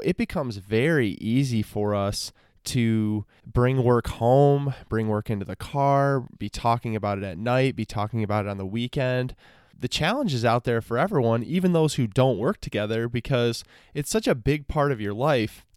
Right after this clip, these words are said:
And if you think about it, like I said, you're spending more time working than really doing anything else. And you're spending more time with the people at work than you do with anyone else.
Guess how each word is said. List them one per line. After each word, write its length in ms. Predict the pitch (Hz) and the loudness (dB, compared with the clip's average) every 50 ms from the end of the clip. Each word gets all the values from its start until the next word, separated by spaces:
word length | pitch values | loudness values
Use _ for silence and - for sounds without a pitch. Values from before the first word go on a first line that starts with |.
| - - | -8 -4
And 100 | 135 131 | -4 -2
if 100 | 123 - | -2 -2
you 60 | 120 | -4
think 220 | 117 - 180 202 180 | -2 -2 -2 -2 0
about 280 | 131 117 107 110 110 | 0 2 2 2 2
it, 200 | 117 127 - - - | 0 -2 -4 -6 -8
like 180 | - 117 - | -8 -8 -8
I 60 | - | -8
said, 380 | 117 - - 170 196 196 143 110 | -12 -8 -6 -4 -4 -4 -4 -4
you're 100 | 110 143 | -4 -4
spending 380 | 139 - - 147 139 139 120 104 | -4 -4 -4 -4 -2 -2 -2 -2
more 280 | 101 104 123 165 185 | -2 0 0 0 0
time 380 | - - - 135 139 143 131 117 | -2 -4 -6 -4 -4 -4 -4 -2
working 480 | 113 127 151 165 - 120 107 110 127 - - - - _ _ | 0 0 0 0 -2 -6 -6 -6 -8 -10 -14 -20 -20 _ _
than 180 | - 151 156 143 | -2 -2 0 0
really 240 | 135 156 190 190 156 | 2 2 2 2 2
doing 300 | 120 127 127 127 127 123 | 4 4 2 4 2 0
anything 360 | 123 120 117 - - 110 110 | 0 -2 -2 -4 -4 -4 -2
else. 400 | 143 196 175 117 - - - - - _ _ - | 0 0 0 -2 -4 -6 -10 -14 -14 _ _ -10
And 120 | - 120 | -6 -4
you're 80 | 123 120 | -2 -2
spending 300 | - - 127 123 123 127 | -2 -2 -4 -2 -2 0
more 140 | 131 127 123 | 0 -2 0
time 160 | - 143 139 | 0 0 -2
with 80 | 147 - | 0 -2
the 80 | 180 | -2
people 400 | - - 180 208 254 - 226 175 | -2 2 2 2 2 2 2 0
at 100 | 135 107 | 0 -2
work 320 | 90 104 107 101 - - - _ - _ _ | -2 -4 -4 -6 -8 -12 -18 _ -20 _ _
than 160 | - 127 127 127 | -4 -2 -2 -2
you 100 | 123 113 | -2 -2
do 180 | 107 120 120 | 0 0 0
with 140 | 110 104 - | 0 0 0
anyone 380 | 107 101 98 95 95 98 95 90 | -2 -4 -4 -4 -4 -4 -4 -6
else. 320 | 87 87 - - - - | -6 -8 -10 -12 -14 -16